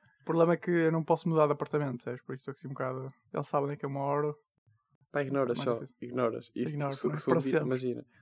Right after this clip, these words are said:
Speaker 2: se um dia tu estás a entrar na, na, na casa e ele também, começas a correr, só.
Speaker 1: Mas sabes que outro dia veio cá, eh, uma, ou seja, este rapaz está a viajar, não é? E há uma rapariga a ficar em casa dele. Essa rapariga veio nos trazer mais comida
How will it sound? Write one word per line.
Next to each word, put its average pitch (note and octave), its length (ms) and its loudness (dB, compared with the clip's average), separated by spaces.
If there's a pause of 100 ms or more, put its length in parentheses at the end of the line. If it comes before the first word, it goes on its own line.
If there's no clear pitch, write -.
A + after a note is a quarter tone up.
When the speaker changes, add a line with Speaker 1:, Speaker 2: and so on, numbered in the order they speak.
Speaker 2:
se - 140 -6
um A#2+ 100 2
dia B2+ 140 0
tu B2 40 -6
estás A#2+ 240 0
a B2+ 40 -2
entrar A#2+ 280 -2
na, A#2 280 -2
na, A#2+ 120 -2 (140)
na A#2 100 -4
casa A2+ 340 -2
e - 40 -2
ele A2+ 80 -2
também, A2+ 480 -2 (800)
começas C3+ 360 2
a B2+ 40 -2
correr, A#2 360 0 (120)
só. A#2 240 -2 (640)
Speaker 1:
Mas G3+ 100 -10
sabes G#3 140 2
que - 60 6
outro F#3 160 6
dia F3 140 4
veio E3+ 180 4
cá, E3 460 6 (200)
eh, D3 720 2 (180)
uma, D#3 320 -4 (300)
ou D#3 80 -6
seja, C#3+ 260 -4 (120)
este - 280 -16
rapaz F#3 340 2
está F#3+ 100 8
a - 20 2
viajar, D3+ 360 4
não C#3 100 -4
é? F3+ 120 -4 (520)
E E3 60 2
há D#3 40 2
uma E3 80 2
rapariga E3+ 280 0
a - 20 2
ficar E3 140 2
em D#3 40 0
casa D3+ 240 4
dele. C3 220 2 (420)
Essa - 180 -12
rapariga F3 280 2
veio E3 180 4
nos E3 140 -2
trazer D#3 180 0
mais D3+ 220 4
comida D3+ 480 0